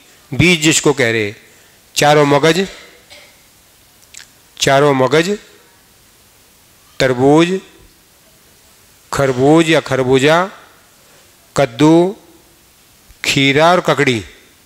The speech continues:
परंपरा में चार का नाम लिया जाता है, किसी इलाके में ककड़ी है, किसी इलाके में खीरा है,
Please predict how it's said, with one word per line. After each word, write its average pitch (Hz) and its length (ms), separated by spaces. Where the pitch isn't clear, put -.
परंपरा 165 420
में 190 120
चार 160 340
का 175 140
नाम 165 200
लिया 147 180
जाता 135 340
है, 160 100
किसी 170 260
इलाके 156 320
में 143 120
ककड़ी 139 380
है, 160 180
किसी 175 220
इलाके 139 320
में 156 120
खीरा 143 340
है, 110 240